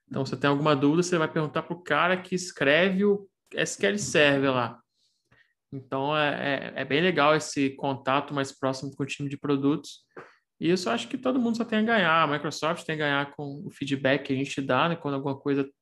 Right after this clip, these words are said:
tá errada, tá esquisita. E eles, e a, a comunidade ga-,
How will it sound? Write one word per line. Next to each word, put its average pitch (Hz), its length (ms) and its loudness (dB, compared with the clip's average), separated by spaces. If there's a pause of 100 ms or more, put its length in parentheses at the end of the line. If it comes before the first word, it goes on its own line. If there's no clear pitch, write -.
(160)
tá 147 100 0
errada, 139 480 2
tá 139 120 -2
esquisita. 147 800 -2 (600)
E 175 120 0
eles, 220 400 -2 (160)
e 147 240 0
a, 139 360 0
a 139 200 -4
comunidade 180 640 0
ga-, 151 600 -6